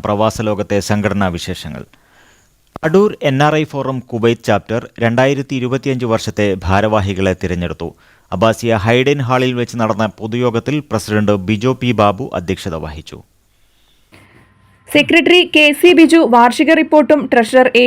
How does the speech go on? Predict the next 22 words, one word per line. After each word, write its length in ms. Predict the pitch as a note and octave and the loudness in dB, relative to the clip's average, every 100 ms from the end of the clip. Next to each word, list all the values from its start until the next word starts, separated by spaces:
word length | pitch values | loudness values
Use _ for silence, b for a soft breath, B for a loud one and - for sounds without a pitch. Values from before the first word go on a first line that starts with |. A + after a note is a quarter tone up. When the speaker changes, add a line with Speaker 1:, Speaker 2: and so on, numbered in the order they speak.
| A3 | 4
Speaker 2:
ജി 80 | D4 D#4+ | 4 2
സുനിൽകുമാർ 540 | D4 C#4+ D4 C4+ C#4 A3 | 2 2 2 2 2 4
വാർഷിക 440 | A3 G#3+ C#4+ C4+ C#4+ | 4 4 2 2 2
കണക്കും 320 | A#3 F#3 G#3 D#4 B B G#3+ | 2 2 0 -4 B B 4
ജോൺ 200 | C4+ C#4+ D#4 | 4 4 4
മാത്യു 280 | E4 D4 D#4+ A#3 | 4 6 4 4
ജീവകാരുണ്യ 640 | A#3 B3+ C#4 D4+ D4+ D#4 D4+ | 4 4 4 6 4 4 2
പ്രവർത്തന 400 | C#4+ B3 B3 C#4+ C#4+ | 4 4 2 2 2
റിപ്പോർട്ടും 440 | C#4+ C#4 A#3 C4+ - A3 | 2 2 2 2 2 2
ആശാ 280 | A3 C#4+ C#4 | 4 4 2
സാമുവൽ 380 | D4 C#4+ C#4 C#4 G#3+ | 4 2 4 0 2
വനിതാ 320 | A3 A3 B3+ B3+ | 4 4 4 4
വിഭാഗം 360 | C4+ C4 C4 B3 | 4 4 4 2
റിപ്പോർട്ടും 400 | F#3+ G3 F3 C#4+ - B B G#3+ | 2 2 2 0 -4 B B 4
ജോയ് 260 | C4 C#4 D4 | 4 4 2
ജോർജ് 260 | E4 E4 C#4+ | 4 4 4
മുല്ലത്താനം 520 | D#4 D4+ D4+ D4 C#4+ - | 4 4 4 4 4 4
ഓഡിറ്റ് 420 | G#3+ A3+ A3+ - | 4 6 4 2
റിപ്പോർട്ടും 380 | - C4+ B3 C4 A#3 | 0 4 4 4 2
അവതരിപ്പിച്ചു. 540 | G3+ F#3+ F#3+ F#3+ - F#3+ G3 B B - | 2 4 2 0 0 0 0 B B 4
പ്രവർത്തന 440 | C4 C4+ C4+ E4 E4+ | 4 4 4 4 4
വർഷത്തെ 340 | F4 D#4+ E4+ | 2 2 4